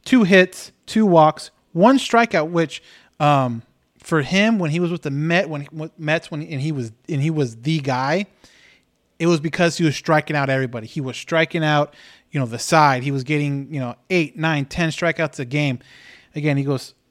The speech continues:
five and a third, gets one strikeout, but it seemed like he was producing tons and tons of ground balls, tons of balls in play to help this, this defense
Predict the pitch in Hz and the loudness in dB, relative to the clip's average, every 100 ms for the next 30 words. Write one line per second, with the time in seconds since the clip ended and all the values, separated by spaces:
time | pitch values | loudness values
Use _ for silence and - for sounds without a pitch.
0 | _ - - 170 185 190 165 - 185 156 | _ -10 0 4 4 2 0 4 6 6
1 | - 156 - 160 160 190 180 196 190 165 | 0 -6 -6 -6 2 2 4 2 2 0
2 | 180 151 135 - 185 175 170 - _ _ | -2 -4 -4 -6 -4 -2 -2 -6 _ _
3 | - - 185 160 - _ _ - 147 170 | -12 -2 2 0 -2 _ _ -6 0 0
4 | - 165 139 - - 185 196 175 151 - | 0 -4 -6 -12 -4 0 2 0 -4 -2
5 | 160 170 147 123 147 147 139 139 131 131 | 2 2 2 0 2 2 4 4 4 0
6 | - - - _ - 180 185 190 160 165 | -6 -20 -20 _ -2 2 4 4 2 4
7 | 160 156 139 147 139 139 123 147 147 160 | 4 2 -4 -4 -2 -2 -2 -2 -2 -4
8 | 139 - - 143 - 180 190 - 147 127 | -8 -12 -10 -10 -6 -2 -2 0 -2 -2
9 | - | -8